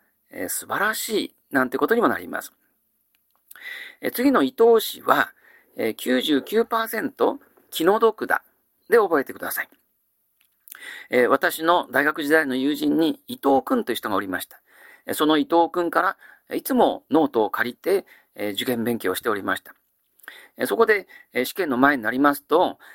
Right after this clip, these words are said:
えー、伊藤君が勉強ができなくなってしまう。まあ、そういうわけで、伊藤氏。あの、氏っていうのは、あの、宇治という書く伊藤氏。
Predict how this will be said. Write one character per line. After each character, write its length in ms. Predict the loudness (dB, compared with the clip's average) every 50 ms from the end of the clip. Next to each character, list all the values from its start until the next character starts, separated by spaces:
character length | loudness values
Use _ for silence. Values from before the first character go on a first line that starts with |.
| -20 _ _ -4
え 180 | -4 -2 -2
ー、 60 | -4 -6
伊 100 | -6 -2 2
藤 200 | 4 4 4 4
君 220 | 0 -2 0 2
が 200 | 2 2 0 0 -6 -12 -20 _ _ -6 -4 -2
勉 160 | -2 -2 0
強 100 | 0 0
が 80 | -2
で 100 | -2 -4
き 120 | -4 0 0
な 100 | 0 0
く 100 | 2 2
な 100 | 0 0
っ 60 | 0
て 120 | -2 -6
し 80 | -8 -8
ま 100 | -8 -10
う。 80 | -12 _ _ _ _ _ _ -20 -20 _ _ _ -12
ま 60 | -4
あ、 20 |
そ 140 | 0 0 2
う 20 | 4
い 40 |
う 20 | 4
わ 80 | 2
け 100 | 0 0
で、 240 | -2 -2 -2 -2 -4 _ _ _ _ _ _
伊 140 | -10 -8 -2
藤 280 | 0 2 4 4 2 2
氏。 260 | -2 -6 -10 -14 _ _ _ _ _ _ _ _ _ _ _ _ _ _ -6
あ 80 | -4
の、 140 | -2 -2 -2
氏 160 | -2 -4 -6
っ 60 | -8 -10 _ _ -10
て 80 | -8 -8
い 60 | -6
う 20 | -6
の 100 | -6 -2
は、 220 | 0 0 0 -2 -6 -18 -20 -20 -20 _
あ 100 | -10 -6
の、 220 | -4 -2 -2 -2 0
宇 160 | 0 0 0
治 120 | -2 -4
と 120 | -6 -4 -2
い 80 | -2
う 80 | -2 -4
書 100 | -4 -6
く 140 | -6 -8 -10
伊 140 | -8 -8 -4 -2
藤 240 | 0 0 0 0
氏。 200 | -4 -6 -12 -14